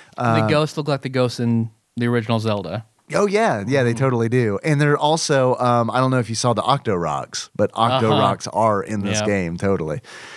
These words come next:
Speaker 2: Um, so it's one of this, like, this graveyard took so much guess and check to be like, "Is this the real exit? Nope. Okay,
Speaker 1: Yeah,
Speaker 2: guess."
Speaker 1: well, you get to the wrong one, you have to start all over again.
Speaker 2: Gotta start all over, buddy boy. You know it.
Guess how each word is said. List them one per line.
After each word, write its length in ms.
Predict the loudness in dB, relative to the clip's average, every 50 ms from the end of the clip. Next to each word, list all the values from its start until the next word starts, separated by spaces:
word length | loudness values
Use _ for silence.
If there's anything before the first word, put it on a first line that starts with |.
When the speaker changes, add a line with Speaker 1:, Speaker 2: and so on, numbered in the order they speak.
| -20 -18 -20 -14 _
Speaker 2:
Um, 480 | 0 2 4 4 4 4 2 0 -2 -6 -6
so 380 | -4 0 2 4 6 6 4 4
it's 300 | 4 2 0 0 2 0
one 140 | 2 2
of 60 | 2 2
this, 200 | 0 -2 0 0
like, 180 | -2 -2 -2 -4
this 300 | 0 2 2 2 2 0
graveyard 680 | -2 -2 0 2 4 4 4 2 4 4 4 4 2 0
took 180 | -2 -4 -2 -2
so 340 | -4 -2 2 4 4 4 4
much 300 | 4 2 2 0 0 -2
guess 260 | 0 0 0 0 -2
and 140 | -4 -6 -2
check 400 | -2 0 0 0 0 -4 -6 -6
to 100 | -6 -4
be 140 | -2 -2 0
like, 300 | 0 0 -2 -2 -4 _ _ _
"Is 200 | -6 -4 -2 0
this 160 | 0 -2 0 2
the 100 | 2 4
real 220 | 4 4 4 4
exit? 420 | 4 2 2 2 0 0 0 _ _ _ _ -4
Nope. 340 | 0 2 2 2 0 -2 -12 _ _ -6 -4
Okay, 320 | -4 -4 -2 -6 -6 -8 _
Speaker 1:
Yeah, 80 | -6 -4
Speaker 2:
guess." 100 | -2 -2
Speaker 1:
well, 120 | -2 -2 -4
you 100 | -4 0
get 160 | 0 0 0
to 60 | 0 -2
the 100 | 0 2
wrong 260 | 2 2 2 2 0
one, 240 | 0 0 0 0 -2
you 60 | -2
have 80 | -4 -4
to 60 | -6
start 220 | -4 -2 -2 -2
all 180 | 0 -2 -4 -4
over 220 | -6 -6 -4 -6 -2
again. 140 | 0 2 4
Speaker 2:
Gotta 260 | 4 4 2 2 0
start 300 | -2 0 0 2 2 4
all 180 | 4 2 4
over, 280 | 4 2 2 2 2 0
buddy 240 | 2 2 2 2 2
boy. 460 | 2 2 2 4 4 4 4 2 2 0
You 200 | 0 0 0 2
know 260 | 2 2 2 4 2
it. 160 | 2 0 0